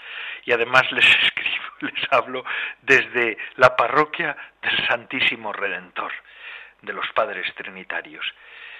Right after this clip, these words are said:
Me encomiendo al comienzo del programa, como siempre lo hago, al Beato Domingo Iturrate, cuyas reliquias custodiamos gozosos en nuestro templo parroquial. Este, eh, santo joven, este beato joven,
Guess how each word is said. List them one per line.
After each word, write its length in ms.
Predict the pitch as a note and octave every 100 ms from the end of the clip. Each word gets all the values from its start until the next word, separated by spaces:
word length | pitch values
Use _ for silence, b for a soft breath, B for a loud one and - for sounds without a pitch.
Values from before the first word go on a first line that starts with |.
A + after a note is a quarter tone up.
| B C#3
Me 180 | C#3
encomiendo 500 | C#3+ - C3 C#3 C3+
al 100 | C3+
comienzo 400 | C3+ C3+ C3 C3
del 160 | C3 A#2+
programa, 520 | C3 B2 C3 C#3+ C3+ -
como 220 | B2 A#2
siempre 260 | C#3+ D3
lo 120 | C3+ B2
hago, 220 | A#2+ B2
al 120 | B2
Beato 380 | B2+ C#3+ D3 D3
Domingo 400 | B2 B2+ C#3 C3
Iturrate, 600 | A#2+ A2 C3+ C#3+ C#3 A#2
cuyas 320 | A#2 A2+ G#2+
reliquias 640 | A2+ C3+ D#3+ - D#3+ D#3+ -
custodiamos 720 | C3 - C3+ B2+ D3 D3 C3
gozosos 560 | A#2+ - F3 - F3+ C3+
en 100 | A#2+
nuestro 360 | G2+ - F#2
templo 400 | - A2 F#2 E2
parroquial. 560 | - - E2+ - D#2 D2+ B B B B B
Este, 880 | - - - A#2 G#2+ G2+ - F2+ E2+
eh, 40 | - -
santo 320 | A#2 A2 G#2
joven, 480 | F2 B2 D3 F#3+ - -
este 300 | - - G#2
beato 400 | F#2 G2+ G#2 F#2
joven, 460 | - A#2+ A#2+ E3+